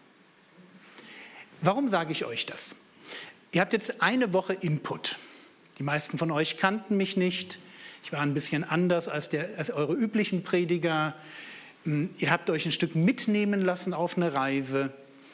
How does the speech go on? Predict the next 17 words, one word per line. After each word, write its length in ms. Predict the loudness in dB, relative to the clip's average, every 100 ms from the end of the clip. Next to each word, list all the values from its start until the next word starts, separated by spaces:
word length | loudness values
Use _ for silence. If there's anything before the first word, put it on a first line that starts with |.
| -16 -4
Diese 220 | 2 4 4
Reise 380 | 4 2 2
hat 160 | 0 0
euch 300 | 2 2 0 -6 -2
an 180 | 0
Punkten 300 | 2 0 0
vorbeigeführt, 760 | 0 2 2 0 -2 2 2 2
wo 160 | 2
ihr, 180 | 2 2 2
wo 100 | 2
ihr 80 |
vielleicht 220 | 2 0 0
noch 100 | 2
nie 140 | 4
drüber 240 | 4 2
nachgedacht 720 | 2 0 0 0 0 -2 -2
habt. 280 | -4 -4 -6